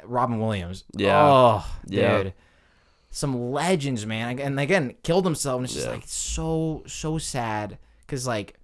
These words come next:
Speaker 1: well, Chester Bennington, like, makes sense. Like, I'm obvious, like, it's sad that he killed himself. It's obviously horrible.
Speaker 2: Yeah.
Speaker 1: But it's like, you could tell just from listening to his music,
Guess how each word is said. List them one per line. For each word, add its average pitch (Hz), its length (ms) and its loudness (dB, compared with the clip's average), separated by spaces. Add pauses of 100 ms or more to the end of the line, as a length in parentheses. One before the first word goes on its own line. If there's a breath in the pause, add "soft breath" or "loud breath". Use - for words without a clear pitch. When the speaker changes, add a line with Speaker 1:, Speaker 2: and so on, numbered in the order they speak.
(140)
Speaker 1:
well, 175 80 -2
Chester 277 280 4
Bennington, 170 340 0
like, 123 260 -6 (640)
makes 139 360 -6
sense. 92 380 -8
Like, 107 220 -8 (100)
I'm 135 220 -8
obvious, 123 420 -6
like, 113 300 -10
it's - 160 -10
sad 147 240 2
that 127 60 0
he 110 60 -6
killed 104 180 -4
himself. 95 380 -6
It's 107 120 -12
obviously 107 280 -4
horrible. 101 320 -4
Speaker 2:
Yeah. 92 200 2 (380 soft breath)
Speaker 1:
But 139 140 0
it's 131 100 -4
like, 120 180 0 (320)
you 165 160 -6
could 175 160 -4
tell 127 380 0
just 123 220 -10
from 107 120 -6
listening 107 300 -6
to 101 80 -8
his 92 100 -8
music, 95 300 -8